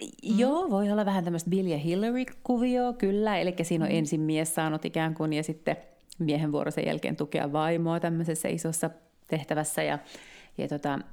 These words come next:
Speaker 1: ja eihän se nyt siis ihan tietenkään niinku <laughs> realistinen siis sillä tavalla oo, mutta ei pidä aina hirttäytyä kiinni kaikkeen tollaiseen niinku realismiin. Et sen takiahan sitä Netflixiä just katsotaan, että otetaan vähän pakoa sieltä todellisuudesta. Mut siis todella hyvin tehty, mun mielestä oli,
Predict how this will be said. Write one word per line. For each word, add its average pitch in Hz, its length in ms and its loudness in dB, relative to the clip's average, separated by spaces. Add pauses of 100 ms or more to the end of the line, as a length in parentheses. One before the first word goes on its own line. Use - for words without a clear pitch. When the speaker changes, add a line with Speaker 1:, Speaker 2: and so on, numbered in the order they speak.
(140)
Speaker 1:
ja 151 200 0
eihän 208 260 2
se 190 80 2
nyt 165 120 0
siis 165 260 -4
ihan 175 380 2
tietenkään 139 500 -2
niinku 143 360 -2 (380)
<laughs> 185 340 -2
realistinen 160 840 -2 (260)
siis - 180 -4
sillä 143 160 2
tavalla 143 320 -2
oo, 147 220 0
mutta 170 320 -2 (460)
ei 262 100 2
pidä 330 220 0
aina 339 220 2
hirttäytyä 185 560 0
kiinni 160 380 0
kaikkeen 135 420 -2
tollaiseen 139 460 -2
niinku 147 180 -2
realismiin. 147 480 -2
Et 185 60 -8
sen 277 120 -2
takiahan 202 260 0
sitä 196 120 0
Netflixiä 196 500 -2
just - 140 -6
katsotaan, 147 320 -2
että - 140 -4
otetaan - 280 -4
vähän 147 180 -2
pakoa - 500 -4 (600)
sieltä - 340 -2 (140)
todellisuudesta. 170 640 -2
Mut 180 140 0
siis 196 160 -2
todella 240 540 0
hyvin 156 380 0
tehty, 170 420 0
mun 160 160 0
mielestä 160 360 -2
oli, 160 220 -6